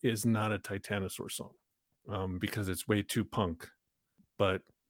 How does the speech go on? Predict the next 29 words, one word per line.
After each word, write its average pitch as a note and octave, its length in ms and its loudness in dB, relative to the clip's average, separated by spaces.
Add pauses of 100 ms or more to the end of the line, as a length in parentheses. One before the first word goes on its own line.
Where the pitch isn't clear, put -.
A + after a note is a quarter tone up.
(760)
as C3 240 6
I've A#2 260 6 (1120)
put C#3+ 200 8
my A#2+ 160 8
music A#2 380 8
out A#2 260 6
there G2+ 260 6 (640)
under A2 240 2
the A2+ 100 4
name A2 180 6
of G2+ 120 0
Titanosaur, G#2 760 2 (460)
s-, - 160 -6 (400)
some C#3 240 6
of B2 80 8
the A#2 60 6
stuff B2 220 4
that A2+ 100 6
I G#2+ 60 8
get G#2 180 2
back C3 340 8
is A2 320 -2
that, G#2 260 0
"Wow, A2+ 300 6
this A2 200 4
sounds A#2 240 4
very A2+ 220 4
New G#2+ 120 6
York. A2 400 4